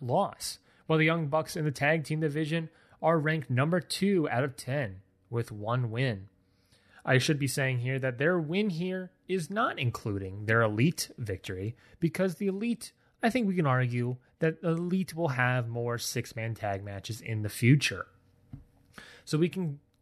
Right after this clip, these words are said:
definitely consider that the Elite are their own separate tag team, while the Young Bucks are their own entity as well. However, their Elite and Young Bucks victories do help Matt Jackson and Nick Jackson's individual single scores,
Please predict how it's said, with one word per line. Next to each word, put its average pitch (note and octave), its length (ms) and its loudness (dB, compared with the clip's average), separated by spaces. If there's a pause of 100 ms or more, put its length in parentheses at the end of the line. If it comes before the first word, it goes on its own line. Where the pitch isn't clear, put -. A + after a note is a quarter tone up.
definitely F3+ 380 2
consider A2+ 520 2
that G#2+ 160 -8
the A2+ 80 -6
Elite B2+ 380 0
are A2+ 160 0
their A2 120 0
own C3 200 0
separate D#3 400 -2
tag G#2 240 0
team, A2 280 -6 (300)
while B2+ 160 4
the B2 80 2
Young E3+ 200 2
Bucks A#2 380 -2
are B2 100 4
their B2+ 220 2
own C#3+ 280 0 (280)
entity A#2+ 480 -2
as G#2+ 200 -2
well. A2 380 2 (500)
However, B2 360 0
their A#2 400 -2 (120)
Elite C3 440 0 (120)
and B2+ 220 2
Young A#2 280 -2
Bucks A#2 280 -6
victories A2+ 540 -6
do D3+ 320 2
help B2 400 0 (400)
Matt B2+ 260 2
Jackson B2+ 460 -2
and G3 260 2
Nick C#3+ 160 2
Jackson's G2+ 580 -6 (140)
individual B2+ 580 4
single A#3+ 460 2
scores, G2 680 -4